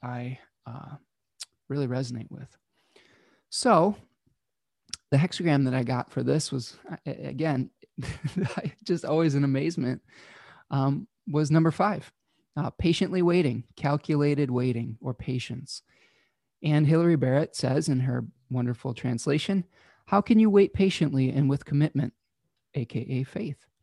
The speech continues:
Uh, while you wait, how can you make the best, uh, how can you best make yourself ready?" So this isn't just about waiting, uh, idly. This is about preparation, right? This is about,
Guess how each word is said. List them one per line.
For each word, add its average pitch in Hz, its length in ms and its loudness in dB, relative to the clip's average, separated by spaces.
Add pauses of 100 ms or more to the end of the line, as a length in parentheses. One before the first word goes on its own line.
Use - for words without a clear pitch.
(640)
Uh, 143 120 2
while 160 300 6
you 214 200 2
wait, 185 380 2
how 151 200 0
can 170 240 4
you 147 420 4
make 131 240 0
the 131 80 0
best, 147 560 -2 (400)
uh, 143 140 -6
how 175 200 0
can 190 220 0
you 160 100 4
best 147 420 -2
make 147 320 -4
yourself 127 500 -4
ready?" - 480 -8 (400)
So 190 120 -4
this 254 200 -2
isn't 320 280 -4
just 170 180 -4
about 147 260 -2
waiting, 135 640 0 (420)
uh, 143 100 -4 (100)
idly. 143 520 0 (160)
This 196 160 -6
is 302 60 -2
about 269 260 -4 (180)
preparation, 170 800 -4 (340)
right? 147 260 -2
This 190 160 -8
is 180 140 0
about, 160 440 0